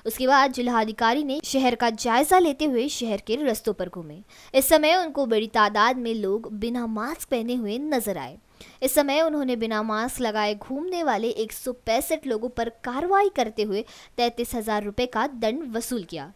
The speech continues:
जिलाधिकारी यह कपड़ा दुकान में गए, वहां पर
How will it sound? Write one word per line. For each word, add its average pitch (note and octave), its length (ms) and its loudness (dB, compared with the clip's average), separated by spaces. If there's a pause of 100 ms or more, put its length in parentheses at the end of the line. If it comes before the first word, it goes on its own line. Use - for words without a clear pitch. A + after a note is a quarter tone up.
(200)
जिलाधिकारी C4+ 680 4
यह C4 240 0
कपड़ा G3+ 380 -2
दुकान G3+ 440 -2
में D4+ 160 -4
गए, G3 260 -4
वहां A3+ 260 -2
पर B3 180 -8